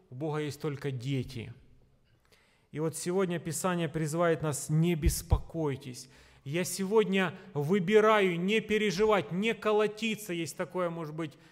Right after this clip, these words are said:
народное слово, не паниковать. И на это есть причина. Потому что это не решает вопросы наши. Люди не выздоравливают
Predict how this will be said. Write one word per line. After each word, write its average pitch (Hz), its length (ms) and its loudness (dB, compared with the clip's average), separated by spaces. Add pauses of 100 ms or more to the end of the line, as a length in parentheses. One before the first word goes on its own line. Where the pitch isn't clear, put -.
(220)
народное 180 600 6
слово, 190 500 8
не 185 300 10
паниковать. 190 960 8 (640)
И 165 80 -4
на 175 160 0
это 165 160 -6
есть 147 280 -4
причина. 117 580 -6 (1500)
Потому 135 400 0
что - 280 -6
это 147 480 -2 (520)
не 160 320 -4
решает 147 680 -2
вопросы 120 640 -6
наши. 113 420 -16 (2250)
Люди 180 480 0
не 180 280 0
выздоравливают 143 1120 -2